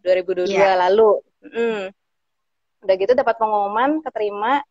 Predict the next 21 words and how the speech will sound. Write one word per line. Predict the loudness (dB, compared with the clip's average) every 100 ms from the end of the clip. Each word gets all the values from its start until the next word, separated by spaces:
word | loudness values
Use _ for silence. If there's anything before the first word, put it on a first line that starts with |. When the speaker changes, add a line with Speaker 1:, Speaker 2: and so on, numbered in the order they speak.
| _ _ _ _ _
Speaker 1:
di | -4 -2
Mei, | 0 0 0 -2 -4 -8
di | _ -6
bulan | -2 -2 0
Mei | 0 4
dua | 2
ribu | 2 -2
dua | -2
puluh | 2
dua | 4 4
ini, | 4 2 2 0 _ _ _ _ _ _
baru | -4 0 0
akan | 0 -4 -2 -2
Speaker 2:
Hmm. | -2
Speaker 1:
berangkat | -2 -2 -4 -4
di | -6 -6 -8 _ _ -12
Agustus | -6 -2 -4 0 4 4 4 -2 -4
dua | -2
ribu | -2 -6
dua | -8 -8
tiga. | -10 -8